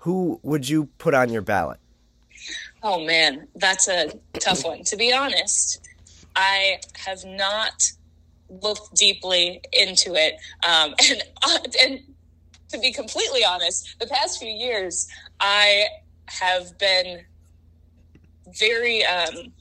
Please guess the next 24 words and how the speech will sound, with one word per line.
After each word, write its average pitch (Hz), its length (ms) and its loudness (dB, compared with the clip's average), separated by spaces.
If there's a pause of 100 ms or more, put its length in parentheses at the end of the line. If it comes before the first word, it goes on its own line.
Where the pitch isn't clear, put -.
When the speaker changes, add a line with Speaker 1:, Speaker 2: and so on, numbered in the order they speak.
(1080)
Speaker 2:
almost 311 380 0
<laughs> 226 100 -6
grateful 302 600 0
that 277 140 6
I 240 100 6
don't 233 240 0
have 226 180 4
to 285 100 -10
make 208 240 -4
those 208 340 -6 (360)
decisions 220 640 0
right 202 300 4
now, 202 420 2
because 190 640 0 (1600)
there's 214 280 2
some 214 140 -4
very 196 300 4
polarizing 185 1120 -4 (800)
decisions 175 720 -2
about 165 400 0
how - 520 -4
do 185 120 -6
we 175 140 -6
look 175 340 -6